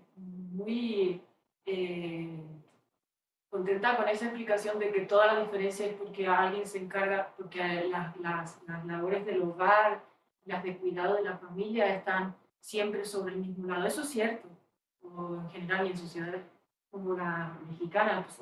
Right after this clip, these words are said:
es, es, es muy cierto, ¿no? Pero, pero no es la, el único motivo, ¿no? No, porque a mí eso me hace pensar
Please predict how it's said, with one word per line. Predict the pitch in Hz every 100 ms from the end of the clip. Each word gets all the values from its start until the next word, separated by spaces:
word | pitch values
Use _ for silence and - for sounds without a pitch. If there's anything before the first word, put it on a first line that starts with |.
| 170
es, | 170 160 - 170
es, | 156 - - 160
es | - - -
muy | 175
cierto, | 175 196 196 190 175
¿no? | 185 _ _ _ _ _ -
Pero, | 226 214 208 208 202 196 196 190 - _
pero | - 214 214 220
no | 247
es | 285 277
la, | 262 220
el | 226
único | 220 208 196
motivo, | 185 180 220 170 170
¿no? | 196
No, | 202 214 208 208
porque | 196 214
a | 220
mí | 233 233
eso | 226 226 240
me | 226
hace | 214 214 220 - - -
pensar | 196 190 220 220 -